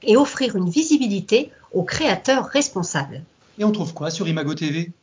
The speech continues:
Speaker 1: Alors, côté programme, plus de deux mille cinq cents émissions, documentaires, podcasts et courts-métrages.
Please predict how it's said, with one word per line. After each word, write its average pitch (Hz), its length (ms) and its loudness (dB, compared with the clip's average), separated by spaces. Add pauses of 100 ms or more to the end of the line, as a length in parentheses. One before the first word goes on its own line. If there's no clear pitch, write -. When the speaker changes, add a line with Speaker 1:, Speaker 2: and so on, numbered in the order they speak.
(320)
Speaker 1:
Alors, 233 360 4
côté 381 280 -2
programme, 170 680 -2
plus 277 180 -4
de 196 140 -2
deux 175 300 -2
mille 370 120 2
cinq 294 180 0
cents 220 200 -2
émissions, 269 600 2
documentaires, 262 840 0
podcasts 277 640 -2
et 175 100 -6
courts-métrages. 220 800 -2